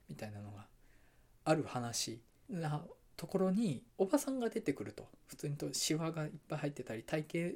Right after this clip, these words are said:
もく-、あの、ちょっと丸くなってたりとか、まあ、いわゆるその美人って呼ばれるようなタイプではない女の人が出てくるっていう。で、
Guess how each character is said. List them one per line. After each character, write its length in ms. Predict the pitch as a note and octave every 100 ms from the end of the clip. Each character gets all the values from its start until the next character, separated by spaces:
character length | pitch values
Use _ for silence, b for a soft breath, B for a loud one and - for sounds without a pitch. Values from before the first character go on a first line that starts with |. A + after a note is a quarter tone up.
| -
も 280 | F#3+ G3+ A#2 b b
く-、 200 | - F3+ -
あ 80 | C3
の、 320 | A2+ A2 - -
ち 80 |
ょ 20 | E3
っ 20 |
と 120 | -
丸 240 | A2 A#2 B2+
く 120 | C3
な 100 | B2
っ 20 |
て 160 | - -
た 140 | G#2+
り 100 | G#2+
と 100 | A#2
か、 340 | - G#3+ C#3 - B B
ま 60 | D#3+
あ、 20 |
い 100 | E3
わ 140 | A3 E4+
ゆ 80 |
る 100 | D4+
そ 160 | G3 D#3
の 100 | C#3
美 200 | C3+ G#3
人 220 | C#4 G#3
っ 20 |
て 220 | - B2+ C#3
呼 120 | C#3+
ば 140 | D#3
れ 100 | D#3+
る 100 | D#3+
よ 60 | F3
う 40 |
な 120 | D3+
タ 160 | C#3+ F3
イ 100 | F3
プ 140 | -
で 80 | B2
は 80 | B2
な 160 | E3 E3+
い 60 |
女 300 | D3 D3+ D#3+
の 60 | D#3+
人 220 | - C3
が 120 | A#2+
出 140 | A2+ C3
て 140 | A#2+
く 160 | - G#2
る 40 |
っ 20 | - -
て 100 | -
い 120 | A2+
う。 40 | B2 - -
で、 160 | D3